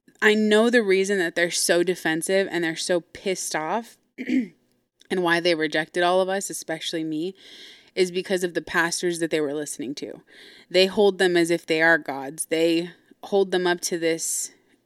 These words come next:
this fucking standard as if they're untouchable and that they're Christ in flesh. And you can't say a word against them. Like, that's a whole nother story, but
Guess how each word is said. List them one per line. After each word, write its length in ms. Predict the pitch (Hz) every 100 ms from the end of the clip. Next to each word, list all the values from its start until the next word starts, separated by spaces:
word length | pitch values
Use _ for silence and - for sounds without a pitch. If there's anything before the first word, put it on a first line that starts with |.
| _ -
this 300 | 202 185 -
fucking 460 | - 202 202 165 170
standard 800 | - - 165 170 165 143 - - - - - _ 185
as 200 | 185 175
if 200 | 175 -
they're 160 | 165
untouchable 840 | - 185 196 - 170 - 151 151 151
and 220 | 156 170
that 180 | 165 -
they're 140 | 165
Christ 600 | - - 185 165 175 - -
in 280 | 180 165 156 - -
flesh. 500 | 156 143 165 - - - - - - - _
And 560 | 180 170 165 170 170 - _ _ _
you 240 | 254 208 233
can't 380 | - 226 196 -
say 200 | 208 185
a 100 | 165
word 280 | 160 165
against 420 | 156 147 147 156 -
them. 200 | 147 156
Like, 180 | 175
that's 220 | 214 277 311
a 60 |
whole 420 | 196 175 202 190
nother 300 | 190 165 170
story, 560 | 175 - 156 151 139 175 _ -
but 340 | 175 160 -